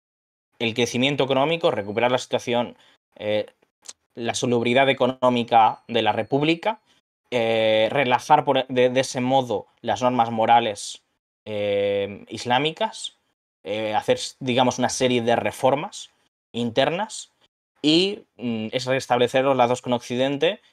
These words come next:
y aceptar esa convivencia con, con Israel, eh, buscando un acuerdo nuclear en el cual Irán pueda volver, eh, re-, puedan retirarse las sanciones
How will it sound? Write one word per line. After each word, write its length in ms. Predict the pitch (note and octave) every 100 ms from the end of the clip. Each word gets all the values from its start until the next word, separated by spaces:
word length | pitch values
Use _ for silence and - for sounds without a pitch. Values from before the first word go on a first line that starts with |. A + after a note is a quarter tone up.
| _ -
y 160 | C#3 -
aceptar 540 | B2+ - A#2 - B2 B2+
esa 200 | C3 A#2+
convivencia 680 | A2+ G#2+ G#2 G#2+ - B2
con, 440 | A#2+ G#2 F2 E2 F2+
con 160 | G#2+
Israel, 440 | G#2 G2 G2+ G2 F2 _ _ _
eh, 320 | - G2 F#2+ G2+
buscando 380 | G#2 - C3
un 80 | B2
acuerdo 320 | A#2 B2 A#2
nuclear 500 | B2 B2 C#3 F3+ A#3+ - _ _ -
en 120 | A#2+
el 120 | A#2
cual 300 | C3 C3 C#3
Irán 320 | C#3 B2+ C3
pueda 400 | B2+ B2+ C3+ D3+ _ _ _ _ _ -
volver, 1000 | B2 A#2+ A#2+ A#2+ A2+ B2 C#3+ D#3 F3+ - _ _ _
eh, 240 | A2 A2 G#2+
re-, 300 | G2 - D3+ A2
puedan 280 | B2 C3+
retirarse 460 | C3 A#2+ B2+ B2+ C#3+
las 100 | B2+
sanciones 600 | B2+ A#2+ C#3 C#3 F#3